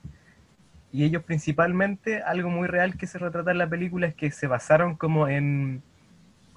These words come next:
obviar un poco el miedo que podrían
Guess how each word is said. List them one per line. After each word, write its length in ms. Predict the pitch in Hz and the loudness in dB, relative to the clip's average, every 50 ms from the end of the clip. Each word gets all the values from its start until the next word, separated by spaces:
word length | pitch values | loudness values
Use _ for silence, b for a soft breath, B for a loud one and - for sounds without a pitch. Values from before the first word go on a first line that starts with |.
| _ - - - | _ -20 -14 -6
obviar 480 | - 131 127 127 131 139 151 175 180 - | -6 -4 -2 2 4 6 6 6 4 2
un 140 | 175 170 156 | -6 -6 -4
poco 300 | - 175 170 160 175 175 | -4 -6 -4 -2 -2 -2
el 300 | 170 - 143 139 139 131 | -2 -2 -4 -4 -4 -4
miedo 600 | 131 135 135 147 160 180 185 208 214 220 220 233 226 - _ | -2 -2 0 2 2 2 2 0 -2 -4 -6 -10 -14 -18 _
que 100 | - 170 | -8 -4
podrían 1300 | 156 160 165 160 160 175 175 175 175 180 175 175 175 175 175 175 175 170 170 170 170 170 170 165 170 170 | -2 0 0 0 0 0 2 2 2 0 0 -4 -4 -4 -4 -6 -6 -6 -8 -8 -8 -10 -10 -10 -12 -14